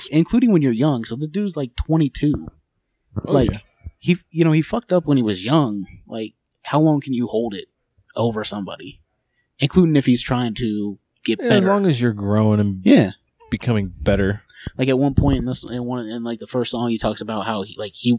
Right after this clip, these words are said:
Speaker 1: when he, you know, fucked up, he went back to Houston, he checked himself into a mental facility and, like,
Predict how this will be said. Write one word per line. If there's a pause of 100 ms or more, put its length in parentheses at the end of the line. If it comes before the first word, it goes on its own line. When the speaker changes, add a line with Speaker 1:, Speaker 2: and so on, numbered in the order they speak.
(120)
Speaker 1:
when
he, (180)
you
know,
fucked
up,
he
went
back
to
Houston,
he
checked
himself
into
a
mental (720)
facility
and,
like,